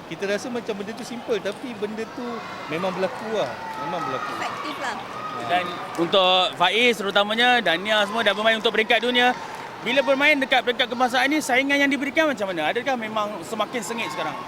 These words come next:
Speaker 1: Ah, kalau ikut dalam kategori ni, masih ada saingan. Cuma mungkin, ah, macam Faiz dengan Dania dan ada Cuki yang main untuk, ah, junior national ni, kita nampak dia punya kematangan tu lain. Dia bila main tu,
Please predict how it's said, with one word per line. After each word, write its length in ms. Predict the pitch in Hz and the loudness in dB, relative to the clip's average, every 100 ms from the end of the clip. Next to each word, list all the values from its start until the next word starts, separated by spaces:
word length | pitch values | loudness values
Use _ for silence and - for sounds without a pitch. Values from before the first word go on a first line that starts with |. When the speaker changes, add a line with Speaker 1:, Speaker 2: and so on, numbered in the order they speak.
| - - - 107 104 | -10 -10 -10 -8 -6
Speaker 1:
Ah, 260 | 123 127 123 | -2 -2 -2
kalau 260 | 127 131 143 | -4 -2 -2
ikut 340 | 147 - 190 - | -4 -4 -4 -2
dalam 300 | 135 139 143 - | -4 -2 -4 -6
kategori 420 | 143 147 151 160 | -8 -8 -6 -6
ni, 280 | 175 190 165 - - - | -4 -4 -6 -8 -10 -8
masih 280 | 147 170 233 | -6 -2 -2
ada 120 | 185 | -2
saingan. 340 | 165 147 135 156 208 - - - | -2 -4 -4 -6 -8 -14 -14 -12
Cuma 400 | - 156 185 190 139 | -10 -6 -4 -4 -6
mungkin, 420 | 123 143 170 156 147 | -10 -10 -8 -8 -8
ah, 320 | 127 123 123 | -6 -6 -6
macam 380 | 120 127 127 131 | -6 -8 -6 -6
Faiz 360 | 131 127 147 143 | -6 -6 -6 -8
dengan 200 | 135 127 | -8 -6
Dania 540 | 127 131 135 143 147 - - - - | -6 -6 -6 -6 -8 -10 -14 -16 -10
dan 160 | 123 | -8
ada 200 | 123 120 123 | -6 -6 -8
Cuki 380 | 120 131 143 143 | -8 -12 -8 -6
yang 140 | 139 131 | -6 -6
main 220 | 127 127 127 | -6 -8 -8
untuk, 180 | 127 123 117 | -10 -10 -12
ah, 180 | 113 120 | -10 -10
junior 260 | 120 120 123 | -10 -10 -10
national 320 | 123 139 131 | -12 -10 -10
ni, 120 | 123 160 - - - - | -8 -10 -10 -10 -10 -8
kita 180 | 139 | -6
nampak 320 | 151 156 175 143 | -6 -4 -4 -4
dia 120 | 151 | -6
punya 320 | - 151 151 151 143 143 139 - - | -8 -8 -8 -6 -6 -4 -4 -6 -10
kematangan 640 | - 151 151 151 165 185 180 | -8 -6 -4 -4 -4 -4 -4
tu 100 | 185 | -4
lain. 200 | 151 120 - - - | -4 -6 -10 -14 -12
Dia 100 | 147 | -10
bila 220 | 151 160 | -8 -6
main 220 | 165 180 | -6 -6
tu, 100 | 190 | -6